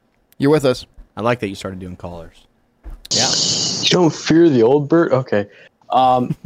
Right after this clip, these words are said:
Speaker 4: <laughs> yeah, so, uh, thank you for taking my call. Um, this is for the panel. Uh, do we think that the third indictment of Trump, uh, strengthens him like the others, or does it not widen the gap between DeSantis and Trump?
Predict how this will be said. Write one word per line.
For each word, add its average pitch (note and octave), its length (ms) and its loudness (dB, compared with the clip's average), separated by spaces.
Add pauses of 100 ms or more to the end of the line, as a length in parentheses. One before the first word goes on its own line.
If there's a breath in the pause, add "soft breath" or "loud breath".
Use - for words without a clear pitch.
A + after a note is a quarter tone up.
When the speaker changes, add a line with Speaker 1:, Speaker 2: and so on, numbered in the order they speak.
(140)
Speaker 4:
<laughs> - 240 -20
yeah, E3 460 4
so, B2+ 420 4
uh, A#2+ 420 4
thank E3 200 0
you D3 40 -8
for - 120 -18
taking B2+ 240 -6
my G#2 120 -4
call. G2 480 0
Um, G2 400 0
this - 100 -20
is - 60 -18
for A2 140 -6
the G2 80 -2
panel. F2 560 -6
Uh, F#2 380 2 (580)
do A2+ 80 0
we D3 160 4
think D#3+ 240 -2
that D3+ 160 0
the B2 100 2
third C3+ 340 0
indictment B2 420 4
of G#2 80 -2
Trump, A#2 300 -2 (300)
uh, F#2+ 580 4
strengthens A#2+ 520 0
him F3+ 220 4
like A#2 160 0
the A2 100 2
others, D#3+ 420 4
or G2+ 600 4 (320)
does A2 180 0
it G#2+ 100 0
not F#2 380 -2
widen G#2+ 340 0
the F#2+ 80 0
gap G2+ 240 2
between F#2 340 -8
DeSantis - 580 -6
and F2 100 -4
Trump? E2+ 340 -4